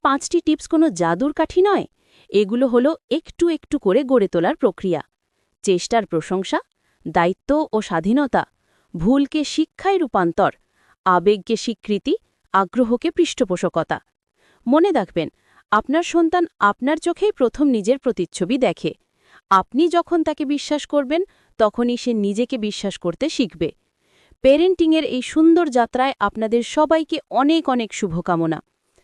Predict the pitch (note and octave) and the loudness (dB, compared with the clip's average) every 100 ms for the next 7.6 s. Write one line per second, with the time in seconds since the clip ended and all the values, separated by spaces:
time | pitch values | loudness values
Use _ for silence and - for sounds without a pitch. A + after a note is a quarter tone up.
0 | _ - G3+ F#3+ A#3 A#3+ A3 G#3 G#3+ G#3+ | _ -2 0 0 -4 -2 -2 0 0 0
1 | G#3 G3 F#3+ F#3+ F#3 F3+ E3+ E3 E3 D#3+ | -2 -2 0 -2 -2 -4 -4 -2 -2 -2
2 | D3+ F3 G#3 B3 A4 _ _ _ - B3 | -4 -6 -6 -6 -8 _ _ _ -2 -2
3 | C4+ D#4+ - A#3+ C4 C#4 D4 C4+ A#3+ A#3 | 0 -2 2 2 2 0 -2 0 0 0
4 | A#3 A#3 G#3 D#3+ F3+ B3 G#3 G3+ - _ | 0 -2 -2 -4 0 0 2 0 -4 _
5 | _ - A3+ C4 D4 B3+ B3 B3+ D4 D4+ | _ -4 -2 0 -2 -2 -2 0 0 0
6 | E4 F4 F#4 - A#3 G3 G#3+ A#3 A#3 C4+ | 0 -2 -2 -2 -4 -2 -2 -2 -2 -4
7 | - G3+ F#3 - G#3 D4 | -4 -2 -2 0 0 0